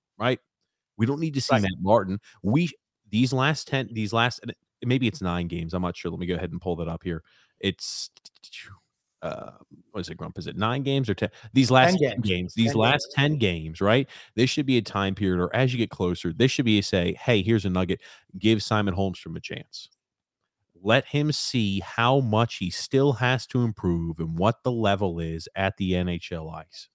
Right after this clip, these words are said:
Speaker 1: Let him know. Let him see what that's really like. I think that's good for development. It's good for what he takes a little bit, uh, even if it's a four-game stretch at the very end, because, right, Bridgeport right now, I think, is fighting for a playoff spot.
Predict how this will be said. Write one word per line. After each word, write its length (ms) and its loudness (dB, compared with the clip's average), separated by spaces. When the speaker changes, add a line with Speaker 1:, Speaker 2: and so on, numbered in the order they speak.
Speaker 1:
Let 80 -6
him 100 -4
know. 280 0
Let 200 2
him 120 2
see 300 -4
what 280 0
that's 240 -4
really 200 -6
like. 260 -10
I 80 -2
think 220 -2
that's 220 0
good 260 0
for 120 -6
development. 540 -4
It's 160 -10
good 320 2
for 140 -6
what 240 4
he 180 -2
takes 360 0
a 40 0
little 260 2
bit, 220 4
uh, 120 0
even 160 0
if 100 4
it's 80 -4
a 60 2
four-game 720 0
stretch 460 0
at 80 -12
the 40 -8
very 460 2
end, 240 -8
because, 260 0
right, 220 2
Bridgeport 420 2
right 200 2
now, 120 2
I 60 0
think, 180 -2
is 80 -2
fighting 320 0
for 140 -2
a 80 -4
playoff 360 4
spot. 440 4